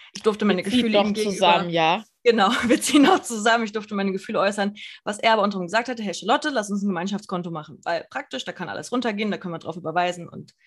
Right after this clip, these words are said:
Speaker 1: düdüdüm. Das habe ich dann eröffnet bei der D K B.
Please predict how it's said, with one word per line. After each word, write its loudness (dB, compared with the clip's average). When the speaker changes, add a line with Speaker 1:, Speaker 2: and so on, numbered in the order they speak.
Speaker 1:
düdüdüm. 0
Das -8
habe 2
ich -6
dann 2
eröffnet -4
bei 0
der 0
D -2
K -6
B. -6